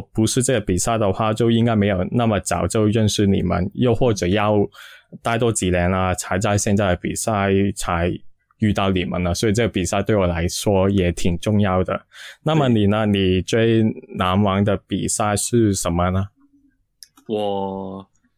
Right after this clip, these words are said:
Speaker 2: 我最难忘的比赛哦，其实有很多啦，但是如果现在要讲的话，以我自己本身，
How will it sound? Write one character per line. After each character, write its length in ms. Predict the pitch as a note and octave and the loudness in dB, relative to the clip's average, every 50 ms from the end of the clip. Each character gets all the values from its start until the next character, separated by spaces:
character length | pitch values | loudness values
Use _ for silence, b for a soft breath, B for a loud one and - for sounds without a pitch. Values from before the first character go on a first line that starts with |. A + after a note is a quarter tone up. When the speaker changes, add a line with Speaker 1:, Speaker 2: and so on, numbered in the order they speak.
| _ _ _ _ _ _ _ _ | _ _ _ _ _ _ _ _
Speaker 2:
我 120 | - - G2+ | -12 -10 -6
最 140 | - G3+ E3+ | -4 -2 -2
难 120 | G#3+ C3+ | 0 0
忘 180 | E3 E3 C#3 A#2+ | 0 0 -2 -2
的 60 | A2 | -4
比 120 | F#2+ G#2 | -6 -8
赛 260 | F2+ - - B2 G#2 F#2+ | -10 -6 -6 -6 -6 -6
哦， 300 | F2+ F#2 F2+ G#2 - _ _ _ - | -10 -14 -18 -20 -20 _ _ _ -12
其 100 | - F3 | -8 -4
实 60 | G3 | -2
有 100 | G#3 G#3 | 0 2
很 160 | F3 D#3 A#2+ | 2 2 2
多 200 | A#2 A2+ D3 D3+ | 2 2 2 2
啦， 180 | D3+ B2+ G2+ G2 | 2 2 0 -2
但 80 | - D#3 | -2 -4
是 280 | D#3 D#3+ D#3+ D3 A#2+ - | -4 -2 -4 -4 -4 -2
如 80 | E3 F3+ | -2 0
果 160 | F3 C#3+ C#3 | 0 0 0
现 140 | - F#3 E3+ | 0 -2 0
在 80 | E3+ | 0
要 100 | F3 E3+ | 0 0
讲 160 | E3 - A#2 | 0 0 -2
的 60 | G#2 A2+ | -2 -2
话， 100 | B2+ B2 | -2 -2
以 120 | - D3+ | -2 -2
我 180 | E3+ F3 C3 A2+ | -2 0 -2 -2
自 140 | G#2+ - C#3+ | -2 -2 -4
己 120 | C#3+ A#2+ | -4 -4
本 240 | A2+ - A2 F#2+ F#2 F#2+ | -4 -4 -6 -8 -8 -10
身， 400 | - - A#2+ A#2 A#2 A#2+ A2+ | -4 -2 -2 -2 -2 -4 -8